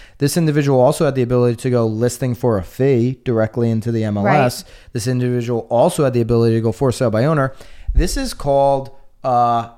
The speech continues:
Speaker 1: you know, maybe, like, an open market, right? Where people can make their own decisions. And, uh, you know, this particular individual could have literally paid a fee to go on the M L S.
Speaker 2: Right.
Speaker 1: Uh,
Speaker 2: I don't think it's much. I think it's, like, five hundred dollars or three hundred dollars.
Speaker 1: Right.
Speaker 2: I think
Speaker 1: Yeah,
Speaker 2: it
Speaker 1: it's,
Speaker 2: really
Speaker 1: like, five hundred bucks.
Speaker 2: Yeah.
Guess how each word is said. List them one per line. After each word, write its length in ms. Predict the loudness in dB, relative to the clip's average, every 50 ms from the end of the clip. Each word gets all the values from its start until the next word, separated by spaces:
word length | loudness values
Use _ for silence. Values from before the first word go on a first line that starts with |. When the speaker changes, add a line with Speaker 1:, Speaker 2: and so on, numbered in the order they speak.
| -20 _ _
Speaker 1:
you 160 | _ -6 -2 0
know, 240 | 0 0 0 -4 -6 -2
maybe, 440 | 0 2 4 4 4 2 2 0 -2
like, 180 | -2 0 0 0
an 100 | -2 -4 0
open 380 | 0 0 0 2 2 0 0 0
market, 720 | -2 -2 0 0 0 -2 -2 0 0 0 0 0 -2 -2
right? 220 | 0 2 2 2 2
Where 120 | 0 0
people 300 | 0 0 0 2 0 0
can 160 | 0 0 0
make 220 | 0 0 0 -2 -2
their 200 | -2 0 2 2
own 160 | 0 0 0
decisions. 800 | -2 -4 -6 -4 -4 -2 -2 -2 -2 -2 -2 -2 -2 -4 -6 -10 -16 -20 -20 -20 -20 -20 -20 -18 -6
And, 500 | -2 0 2 2 2 2 2 2 2 2
uh, 340 | 2 4 4 4 4 2 2 0
you 140 | 0 0 2
know, 100 | 2 2
this 140 | 0 0 -2
particular 520 | -2 -4 -2 -2 -2 -2 0 0 0 0
individual 640 | 0 0 0 -2 -2 0 2 2 2 0 0 -6 -14 -20 -20 -18 _
could 160 | -4 -2 0 0
have 140 | 0 0
literally 420 | 0 2 2 2 4 4 2 2 2
paid 300 | 2 0 2 2 2 2
a 40 | 2
fee 500 | 0 -2 -2 0 0 0 -2 -6 -10 -14 -20 -20 -20 -20 -18 -6
to 80 | -6 -2
go 200 | 0 2 2 4
on 160 | 4 4 2
the 100 | 2 0
M 140 | 0 0 0
L 160 | 0 2 2 0
S. 340 | 0 -2 -6 -12 -12 -4
Speaker 2:
Right. 300 | -2 0 0 0 -2 -6 -10 -16 -20 -20 _ 0
Speaker 1:
Uh, 200 | 2 4 6 6
Speaker 2:
I 80 | 6 6
don't 100 | 4 2
think 140 | 2 2
it's 180 | 2 0 0 0
much. 180 | -2 -2 -2 0
I 40 |
think 100 | -2 -2 -2
it's, 80 | -2
like, 140 | -4 -6 -6
five 200 | -4 -2 -2 -2
hundred 140 | 0 0 0
dollars 380 | 2 2 2 2 2 0 0 -2
or 80 | -4
three 160 | -4 -4 -4
hundred 120 | -4 -2 -2
dollars. 500 | 0 0 2 4 4 4 4 2 0 -4
Speaker 1:
Right. 20 |
Speaker 2:
I 40 | -2
think 140 | 0 2 2
Speaker 1:
Yeah, 60 | 2
Speaker 2:
it 40 | 2
Speaker 1:
it's, 80 | 4 2
Speaker 2:
really 60 | 2
Speaker 1:
like, 80 | 2 2
five 100 | 2 2
hundred 140 | 2 2
bucks. 360 | 2 2 2 2 0 -2 -6 -6
Speaker 2:
Yeah. 160 | -6 -6